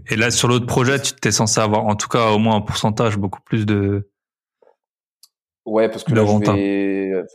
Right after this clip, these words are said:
Speaker 2: Alors, t'as, il y a beaucoup de charges, mais en mensualité, je vais, je suis à sept cents sur l'immeuble et je prévisionne de générer trois mille euros de chiffre d'affaires
Speaker 1: Ah ouais.
Speaker 2: et de sortir en net, euh, entre mille et mille cinq cents, parce que bon, forcément, il y a beaucoup de charges avec beaucoup de ménages, et cetera, mais...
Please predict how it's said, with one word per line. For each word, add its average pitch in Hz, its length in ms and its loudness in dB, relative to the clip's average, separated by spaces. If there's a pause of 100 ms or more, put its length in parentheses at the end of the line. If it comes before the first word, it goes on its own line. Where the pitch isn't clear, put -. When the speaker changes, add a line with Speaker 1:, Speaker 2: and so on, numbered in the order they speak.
Speaker 2:
Alors, 92 140 -8
t'as, 95 80 -4
il 98 60 -4
y - 20 -2
a 101 60 0
beaucoup 107 220 -8
de 104 60 -10
charges, 127 280 2
mais 104 160 0
en 101 120 0
mensualité, 110 540 0
je - 80 -4
vais, 104 200 -2
je - 60 -14
suis 113 100 -2
à 101 40 0
sept 110 240 -4
cents 139 340 -4
sur - 200 -4
l'immeuble 127 420 -4 (580)
et 101 100 -6
je 101 140 -4
prévisionne 110 600 0
de 104 80 0
générer 104 320 -2
trois 107 160 -2
mille 107 140 0
euros 104 140 0
de 104 60 -6
chiffre 104 160 -10
d'affaires 104 320 2
Speaker 1:
Ah 90 180 0
ouais. - 1080 -16
Speaker 2:
et 98 60 0
de 98 600 0
sortir 117 600 -2
en 101 120 0
net, 110 340 0
euh, 92 400 -2
entre 90 300 -4
mille 104 180 4
et 104 60 2
mille 101 160 0
cinq 95 140 -6
cents, 107 260 0
parce 98 140 -6
que 90 80 -8
bon, 92 120 -4
forcément, 98 300 -4
il 98 40 2
y - 20 2
a 87 40 0
beaucoup 92 200 -6
de - 60 -12
charges 107 200 0
avec 95 140 -4
beaucoup 95 200 -8
de 98 40 -6
ménages, 101 320 -4
et 98 60 -10
cetera, 104 320 -6
mais... 98 140 -8